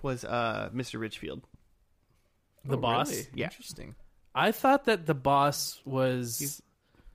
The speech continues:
Speaker 2: um, the, he's the, he shows up in later seasons of Community, but he does a lot of voice acting.
Speaker 1: Talking about Keith David?
Speaker 2: Yeah, yeah.
Speaker 1: Yeah.
Speaker 2: Mm-hmm.
Speaker 1: I don't think he's Keith David,
Speaker 2: Okay.
Speaker 1: no. <laughs> Uh,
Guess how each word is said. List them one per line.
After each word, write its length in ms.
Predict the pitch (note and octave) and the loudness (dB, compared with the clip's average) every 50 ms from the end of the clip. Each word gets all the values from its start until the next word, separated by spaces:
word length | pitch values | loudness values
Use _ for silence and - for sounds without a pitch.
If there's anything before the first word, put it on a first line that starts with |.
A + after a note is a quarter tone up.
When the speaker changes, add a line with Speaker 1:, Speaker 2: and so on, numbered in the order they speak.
| - - _ - - | -20 -20 _ -12 -6
Speaker 2:
um, 720 | A#2+ B2 B2 B2 A#2+ A#2 A2+ A2+ A2 A2 A2 G#2+ G#2 - - _ _ _ _ _ _ - | -2 0 0 0 0 0 0 -2 -4 -4 -6 -10 -12 -14 -16 _ _ _ _ _ _ -10
the, 160 | B2+ C3 C3+ | -6 -4 -2
he's 320 | C#3 D3 D3+ D3 C#3 C#3+ | 0 0 0 0 -2 -2
the, 840 | C#3 D3 C#3+ C#3 C#3 C3+ C3+ C3+ C3 C3 B2+ B2 B2 A#2+ A#2 A2 - - - - | 2 2 4 6 6 6 6 6 6 6 4 4 2 0 -2 -4 -6 -8 -12 -20
he 240 | _ - - - F3 | _ -10 -4 -2 0
shows 240 | E3+ - F#3+ F3 F3+ | 4 4 4 4 4
up 140 | F#3 - | 2 2
in 120 | F3+ D3+ C3+ | 0 0 0
later 380 | B2 A#2+ A#2+ B2 B2 B2+ B2 A#2+ | 0 2 2 2 2 2 2 0
seasons 440 | - - - C3 B2+ C3 C3 A#2+ A#2+ | -2 -4 -4 -4 -4 -4 -4 -2 -2
of 100 | A#2 - | -4 -4
Community, 420 | - B2 A#2+ A#2 A#2+ A#2+ A#2+ A#2+ | -4 -6 -4 -4 -2 -2 -2 -2
but 140 | A2+ A2+ A2 | -2 -4 -4
he 60 | A#2 | -4
does 180 | A2 A#2 A2+ A2+ | -2 -2 -2 -2
a 40 | |
lot 120 | A#2 A2+ A2+ | -2 -2 -2
of 60 | A2+ | -2
voice 260 | A2+ A2+ A2+ A#2 - | -2 -4 -4 -4 -4
acting. 400 | A#2 A2+ A#2 - A#2+ A#2 A2+ A2+ | -4 -6 -6 -6 -6 -8 -6 -4
Speaker 1:
Talking 200 | A#2 C#3+ C#3+ C3+ A#2+ | -2 0 0 0 -2
about 80 | - | -6
Keith 240 | - - C3+ - - | -4 -6 -6 -4 -2
David? 380 | - B2+ A#2+ B2 B2+ C3+ C#3 C#3+ - _ _ _ _ _ | 0 0 2 2 0 -2 -4 -6 -12 _ _ _ _ _
Speaker 2:
Yeah, 180 | - C3 B2+ - - - | -2 0 0 0 -2 -8
yeah. 100 | - G#2+ G#2 | -10 -6 -4
Speaker 1:
Yeah. 180 | B2+ B2+ A#2+ | -2 0 0
Speaker 2:
Mm-hmm. 140 | A#2 B2 B2 B2+ - _ - | -2 -4 -8 -12 -10 _ -2
Speaker 1:
I 120 | C3 B2+ | 0 0
don't 140 | B2 B2 A#2+ | 0 0 -2
think 120 | B2+ A#2+ | -6 -8
he's 120 | A2 G#2+ - | -10 -10 -12
Keith 200 | - - G#2+ - | -12 -14 -12 -10
David, 320 | - - - - F2 A2+ | -10 -10 -8 -8 -8 -8
Speaker 2:
Okay. 180 | A2+ - - G2+ - - _ _ - - | -8 -6 -6 -8 -8 -10 _ _ -4 -2
Speaker 1:
no. 60 | A3 | 0
<laughs> 160 | F#3 - G#3 F#3+ - - | 0 2 0 -2 -2 -4
Uh, 60 | - | -12